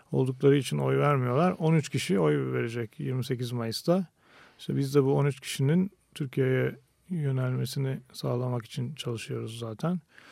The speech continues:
Bu biliyorsunuz olimpiyat oylamasında işte yaklaşık yüz on kişilik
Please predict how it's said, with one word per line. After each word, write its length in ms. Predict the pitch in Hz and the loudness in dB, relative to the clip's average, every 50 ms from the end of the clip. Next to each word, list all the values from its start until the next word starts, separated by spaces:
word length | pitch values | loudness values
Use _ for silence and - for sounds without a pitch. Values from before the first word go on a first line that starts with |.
| - - - - - - _ _ _ - | -20 -20 -20 -20 -20 -20 _ _ _ 0
Bu 100 | 151 147 | 2 6
biliyorsunuz 460 | 165 175 185 165 - - 151 139 123 | 10 10 10 10 10 8 4 4 4
olimpiyat 420 | 147 143 151 143 - 156 151 139 147 | 6 4 4 6 6 6 6 6 6
oylamasında 520 | 139 135 139 139 139 127 - 147 143 139 | 4 4 4 4 2 0 0 2 2 4
işte 220 | 135 131 - 143 135 | 2 2 2 0 2
yaklaşık 440 | 131 131 127 143 131 - - 131 | 2 2 0 -2 -4 -4 -4 -4
yüz 180 | 135 135 123 123 | -4 -2 0 2
on 140 | 139 139 135 | 2 2 2
kişilik 540 | 127 - - 135 123 127 127 - - - | 0 -2 -2 -2 0 -2 -2 -4 -12 -20